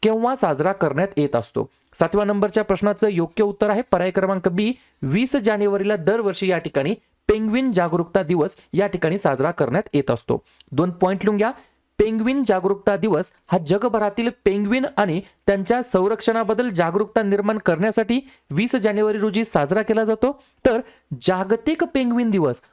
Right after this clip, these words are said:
हा असतो पंचवीस एप्रिलला. याच्यामध्ये कन्फ्युजन करून घेऊ नका.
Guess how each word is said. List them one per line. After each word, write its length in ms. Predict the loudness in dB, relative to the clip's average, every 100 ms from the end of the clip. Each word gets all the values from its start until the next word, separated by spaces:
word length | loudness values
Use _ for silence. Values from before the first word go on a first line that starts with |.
| -2
हा 120 | 0
असतो 240 | 0 0 0
पंचवीस 480 | 2 0 0 -2 0
एप्रिलला. 440 | 0 0 0 0 -4 _ -2
याच्यामध्ये 720 | 0 2 0 2 0 0 0
कन्फ्युजन 520 | 0 -2 0 0 -2
करून 380 | 0 0 0 0
घेऊ 240 | 0 0
नका. 300 | -2 -2 -2